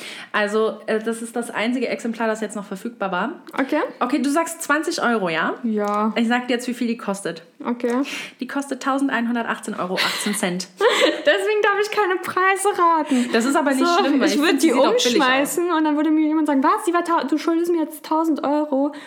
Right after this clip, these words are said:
Speaker 2: dann wäre ich so, „Nee, ich schuld dir zwanzig Euro.“ Das nervt
Speaker 1: <laughs>
Speaker 2: nicht.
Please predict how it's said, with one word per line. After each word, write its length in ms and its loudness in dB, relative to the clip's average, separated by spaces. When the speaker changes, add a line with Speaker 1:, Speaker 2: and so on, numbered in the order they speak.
Speaker 2:
dann 120 2
wäre 120 4
ich 60 -2
so, 80 2
„Nee, 220 4
ich 80 -2
schuld 200 -2
dir 120 0
zwanzig 600 -4
Euro.“ 300 -2
Das 180 2
nervt 420 0
Speaker 1:
<laughs> 20 -
Speaker 2:
nicht. 260 -4